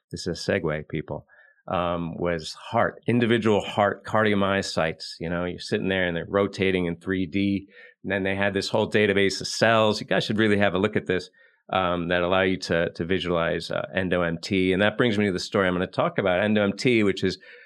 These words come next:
a really critical facet of, of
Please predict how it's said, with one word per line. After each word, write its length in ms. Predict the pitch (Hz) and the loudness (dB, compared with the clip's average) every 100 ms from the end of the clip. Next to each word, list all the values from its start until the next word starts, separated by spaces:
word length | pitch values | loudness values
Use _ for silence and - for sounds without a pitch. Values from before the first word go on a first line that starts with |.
| _ | _
a 80 | - | -2
really 420 | 101 123 123 113 | 2 4 6 4
critical 420 | 107 127 113 113 101 | 2 2 2 2 2
facet 640 | 113 107 101 - 101 95 | 4 4 4 2 2 4
of, 320 | - 90 85 - _ _ - | 2 2 0 -10 _ _ -4
of 260 | 95 85 | -2 -4